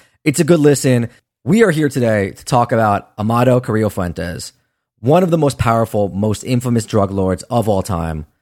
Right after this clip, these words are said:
They called him the Lord of the Skies. And he was born in nineteen fifty-six in where else?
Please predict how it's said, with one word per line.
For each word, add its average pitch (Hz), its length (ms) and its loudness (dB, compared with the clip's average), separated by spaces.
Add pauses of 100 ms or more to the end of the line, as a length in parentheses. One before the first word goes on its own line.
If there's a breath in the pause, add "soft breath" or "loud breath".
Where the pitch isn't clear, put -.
(240)
They 95 80 -4
called 113 360 0
him 107 120 0
the 104 60 0
Lord 95 220 0
of - 40 -12
the 92 60 -10
Skies. - 500 -8
And - 80 -14
he 127 120 -4
was 156 140 0
born 135 420 2 (300 loud breath)
in 107 160 -4
nineteen 127 360 -2
fifty-six 127 680 -4
in 101 220 -4
where 107 220 2
else? 101 400 -2